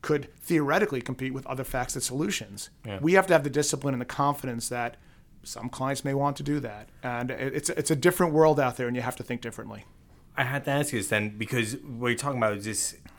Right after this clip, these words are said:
Speaker 2: even within an internal organization competing with each other, but this idea of exhaust data and stuff like that.
Speaker 1: Yep.
Speaker 2: Banks, asset managers, they have a lot of interesting proprietary data
Speaker 1: They do.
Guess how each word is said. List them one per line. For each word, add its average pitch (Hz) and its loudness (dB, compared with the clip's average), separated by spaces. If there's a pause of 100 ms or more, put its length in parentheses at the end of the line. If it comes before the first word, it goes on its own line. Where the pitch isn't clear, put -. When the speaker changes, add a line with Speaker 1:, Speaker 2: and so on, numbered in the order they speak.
(440)
Speaker 2:
even 127 0
within 120 -4
an 117 0
internal 113 -4
organization 107 -4
competing 101 -8
with 98 -8
each - -12
other, 98 -4
but 101 -6
this 101 -6
idea 120 -2
of 104 -2
exhaust 101 -4
data 95 -10
and 87 -14
stuff 92 -12
like 95 -12
that. 120 -4
Speaker 1:
Yep. 117 -6 (1160)
Speaker 2:
Banks, 113 -6
asset 110 0
managers, 101 -4
they 160 4
have 165 2
a 110 -2
lot 113 4
of 117 -4
interesting 110 -4
proprietary 101 -4
data 101 -2
Speaker 1:
They 113 -6
do. 123 -4